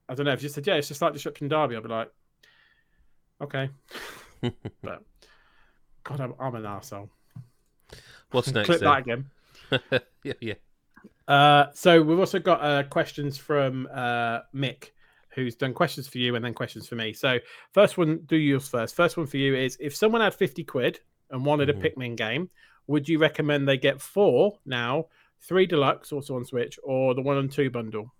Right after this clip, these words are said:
Speaker 1: on Switch?
Speaker 2: I think probably four, because it's just, like, the pinnacle. I don't, y-,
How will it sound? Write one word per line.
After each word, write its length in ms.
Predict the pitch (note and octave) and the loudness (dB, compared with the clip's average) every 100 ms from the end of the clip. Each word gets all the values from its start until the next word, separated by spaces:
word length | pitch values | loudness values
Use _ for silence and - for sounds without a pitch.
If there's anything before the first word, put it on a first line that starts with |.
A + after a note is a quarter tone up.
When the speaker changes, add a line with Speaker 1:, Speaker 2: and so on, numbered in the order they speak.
| _ _ _ - | _ _ _ -16
Speaker 1:
on 100 | A2 | -14
Switch? 340 | - - - | -10 -12 -14
Speaker 2:
I 320 | - _ _ - | -20 _ _ -18
think 140 | E3 | -10
probably 380 | C3+ A#2+ F#2 F2+ | -6 -6 -6 -10
four, 440 | - A#2+ C#3 G2+ | -6 -2 -2 -2
because 340 | F#2+ - G2+ - | -6 -8 -10 -10
it's 80 | |
just, 260 | - A2+ - | -16 -16 -12
like, 140 | G#2 | -14
the 100 | G2+ - - | -14 -18 -10
pinnacle. 420 | A2 B2 - - | -10 -10 -12 -10
I 40 | B2+ | -6
don't, 220 | C3+ A#2 _ - _ _ _ _ _ | -6 -8 _ -20 _ _ _ _ _
y-, 100 | - | -18